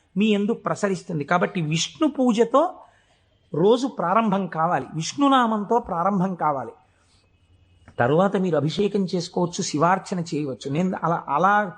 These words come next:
చెయ్యవద్దని నేను చెప్పట్లేదు, విష్ణునామంతో ప్రారంభించాలి. మనకి భగవంతుడు ఒక్కడే, కానీ మనకి ప్రయోజనం చేకూర్చడానికి అన్ని రూపాల్ని పొందాడు. రాత్రి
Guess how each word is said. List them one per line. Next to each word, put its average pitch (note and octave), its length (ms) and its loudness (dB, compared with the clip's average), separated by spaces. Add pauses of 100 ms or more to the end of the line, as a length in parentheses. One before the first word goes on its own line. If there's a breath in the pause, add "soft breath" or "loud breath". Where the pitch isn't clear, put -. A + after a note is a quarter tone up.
(100)
చెయ్యవద్దని A3+ 520 0
నేను A#3+ 160 2
చెప్పట్లేదు, E3 560 -4 (320 soft breath)
విష్ణునామంతో C4 800 0
ప్రారంభించాలి. F3 720 -4 (560 loud breath)
మనకి G#3 240 2
భగవంతుడు F#3+ 560 2
ఒక్కడే, F3+ 360 0 (180)
కానీ G#3+ 120 2
మనకి A3+ 200 0
ప్రయోజనం B3+ 680 2
చేకూర్చడానికి A#3 920 0
అన్ని G#3+ 140 2
రూపాల్ని G#3+ 440 0
పొందాడు. E3+ 400 2 (1040 soft breath)
రాత్రి B3 760 0